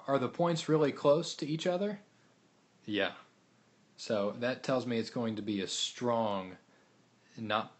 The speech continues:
positive, it's gonna be a negative relationship. So strong negative is gonna be answer choice B. So as one thing goes up, for instance, time, as time goes up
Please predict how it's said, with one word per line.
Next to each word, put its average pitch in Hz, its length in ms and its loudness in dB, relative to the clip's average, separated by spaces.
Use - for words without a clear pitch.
positive, 135 360 2
it's 110 140 0
gonna 110 160 -4
be 107 220 -2
a 101 200 -2
negative 104 720 -4
relationship. 98 800 -6
So 101 400 -8
strong 147 680 2
negative 143 400 2
is 131 60 -12
gonna 127 160 -4
be 117 180 -2
answer 117 220 -6
choice 107 300 -8
B. 101 420 -6
So 120 220 4
as 104 180 4
one 147 260 8
thing 147 240 4
goes 127 260 6
up, 139 380 6
for - 100 -6
instance, 110 400 -4
time, 135 540 2
as 113 140 -8
time 139 360 2
goes 135 280 4
up 139 320 4